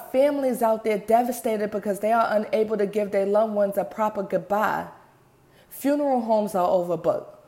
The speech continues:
Morgues are full, where they are placing people in freezers and trucks. Today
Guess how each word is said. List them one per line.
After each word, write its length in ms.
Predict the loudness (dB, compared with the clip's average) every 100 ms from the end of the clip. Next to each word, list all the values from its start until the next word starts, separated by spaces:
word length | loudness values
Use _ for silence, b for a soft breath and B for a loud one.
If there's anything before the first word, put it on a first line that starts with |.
| _ -10
Morgues 460 | 0 4 4 4
are 160 | -2 -2
full, 640 | -4 -2 2 2 0 -4 B B
where 160 | 6 6
they 120 | 6
are 120 | 2
placing 440 | 0 -2 -2 -4
people 340 | -6 -6 -2 -2
in 100 | -2
freezers 500 | -4 -4 -2 -4 -4
and 160 | -4
trucks. 440 | -2 -2 -2 -4 -14 -20 b b b b
Today 920 | -2 0 0 2 4 4 2 2 0